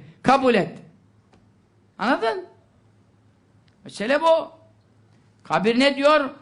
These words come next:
Toprak ne diyor her gün sabah? Sesleniyor, nida diyor.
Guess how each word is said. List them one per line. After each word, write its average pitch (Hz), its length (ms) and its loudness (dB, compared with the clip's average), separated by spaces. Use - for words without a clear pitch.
Toprak 240 400 0
ne 277 180 0
diyor 302 200 2
her 302 140 2
gün 302 220 -4
sabah? 302 400 -2
Sesleniyor, 226 680 -6
nida 285 420 0
diyor. 302 260 0